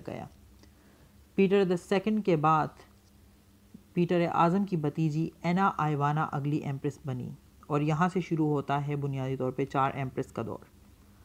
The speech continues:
वो अपने जर्मन आशिक अर्नस्ट बेरॉन की वजह से खासी मशहूर थी। इन्हीं के दौर में, अ,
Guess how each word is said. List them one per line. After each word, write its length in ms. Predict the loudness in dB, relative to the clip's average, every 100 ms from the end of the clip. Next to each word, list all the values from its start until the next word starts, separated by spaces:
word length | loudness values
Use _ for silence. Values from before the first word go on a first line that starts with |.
| -20 -12 2
वो 120 | 4
अपने 280 | 4 2 2
जर्मन 420 | 4 4 4 0 0 0
आशिक 460 | 0 0 -4 -4 -20 -20 -20 -6 2
अर्नस्ट 440 | 2 2 -2 -4
बेरॉन 400 | 0 2 2 2
की 140 | 2
वजह 200 | 2 2 0
से 260 | 0 -2 -4 -20 -20 -20 -14 2
खासी 280 | 2 4 2
मशहूर 440 | 2 0 0 -2
थी। 220 | -4 -10 -10 -16 -20 -20 -20 -20 -20 -20 -20 -20 -20 -12 4
इन्हीं 260 | 6 6
के 120 | 4 4
दौर 260 | 6 4
में, 300 | 2 -2 -4
अ, 360 | -6 -4 -2